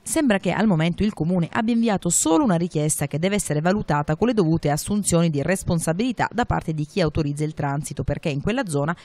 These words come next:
il passaggio è molto pericoloso. Abbiamo già disposto l'apertura di una parte del porto alla città, ha dichiarato il comandante Nunzio Martello, e la sera, come possono vedere tutti, c'è tantissima gente.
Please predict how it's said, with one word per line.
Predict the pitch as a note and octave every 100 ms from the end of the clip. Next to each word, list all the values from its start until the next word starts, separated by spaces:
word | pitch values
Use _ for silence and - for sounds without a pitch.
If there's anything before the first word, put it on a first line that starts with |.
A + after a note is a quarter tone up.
| -
il | D#4
passaggio | - - A#2 C3 F#3
è |
molto | D3 C3+ -
pericoloso. | F#3 B3 A#3+ C4+ C#3 C3+ E3+ - -
Abbiamo | - C#4+ E4 G#3+
già | G#3
disposto | F#3 - - F3 -
l'apertura | D3 D3 D3+ G#3 E3
di |
una | D3+ D3+
parte | E3 D#3
del | D3+ C#3+
porto | - G3+ G3+ -
alla | D#3 D3+
città, | - - -
ha | -
dichiarato | D3+ D3 D3+ D3+
il | C#3
comandante | - A3+ D#3 D#3 D3+ D3+
Nunzio | D3 D3+ D3 D3
Martello, | C#3+ - D3 D3 D3
e | C3+
la | C3
sera, | - G3+ A3
come | - C#3
possono | E3+ E3+ C#3+
vedere | D3 E3 A3+
tutti, | E3 D3 A#3
c'è | D#4
tantissima | D4+ D4+ - E3+ G3 A3+
gente. | G3+ A#2+ - -